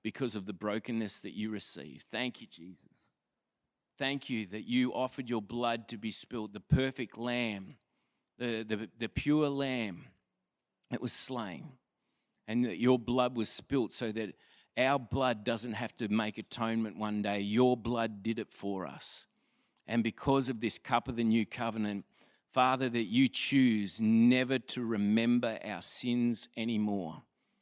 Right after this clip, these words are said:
and that you are just and able when we sin and we ask for forgiveness, you are just and able to forgive us and then cleanse us from all unrighteousness. Father, I thank you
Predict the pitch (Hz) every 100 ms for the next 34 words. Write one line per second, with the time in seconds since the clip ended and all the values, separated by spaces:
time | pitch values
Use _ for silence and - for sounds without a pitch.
0 | _ - 110 110 120 131 107 90 - 135
1 | 131 - - 117 117 127 123 107 101 117
2 | 139 123 - - 101 87 - _ _ _
3 | _ _ 98 107 113 120 127 - 120 123
4 | 107 107 95 90 - - - _ _ 120
5 | 120 95 - 120 123 - 117 113 113 110
6 | 110 110 101 - 95 95 123 135 107 78
7 | - - - _ _ _ _ - 123 127
8 | 127 120 113 - 117 131 131 131 123 131
9 | 110 120 - - 113 113 - _ 143 156
10 | 147 120 110 95 - 104 101 98 90 -
11 | 90 - 76 - - - _ _ _ _
12 | _ _ - 123 127 110 - 123 113 -
13 | 85 -